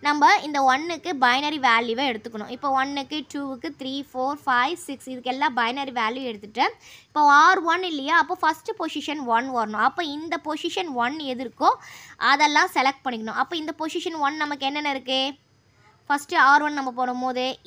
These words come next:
இதுல ஒன் இருக்கு ஃபஸ்ட்டு பொசிஷன், இது ஒன் இருக்கு ஃபஸ்ட்டு பொசிஷன்,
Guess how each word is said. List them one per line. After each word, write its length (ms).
இதுல 240
ஒன் 180
இருக்கு 240
ஃபஸ்ட்டு 280
பொசிஷன், 500
இது 140
ஒன் 140
இருக்கு 200
ஃபஸ்ட்டு 300
பொசிஷன், 360